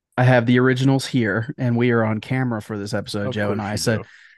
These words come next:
Speaker 1: so you can actually, uh, so you can
Speaker 2: <laughs>
Speaker 1: actually see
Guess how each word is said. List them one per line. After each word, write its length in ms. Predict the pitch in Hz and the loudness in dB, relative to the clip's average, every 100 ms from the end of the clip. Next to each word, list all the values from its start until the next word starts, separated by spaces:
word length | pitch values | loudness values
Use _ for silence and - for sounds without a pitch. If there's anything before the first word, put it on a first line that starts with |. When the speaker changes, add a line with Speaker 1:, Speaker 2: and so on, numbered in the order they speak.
| _ | _
Speaker 1:
so 160 | - | -2
you 160 | 123 123 | 0 0
can 160 | 131 120 | 0 -2
actually, 600 | 120 - 110 107 107 110 | -4 -8 -8 -8 -6 -4
uh, 260 | 110 107 107 - - _ 185 | -4 -6 -8 -16 -20 _ -8
so 100 | - | -4
you 140 | 110 | -4
can 100 | - | -2
Speaker 2:
<laughs> 80 | 120 | -4
Speaker 1:
actually 300 | - - 104 | -4 -6 -6
see 600 | 101 - 123 117 110 107 | -6 -2 2 2 0 -4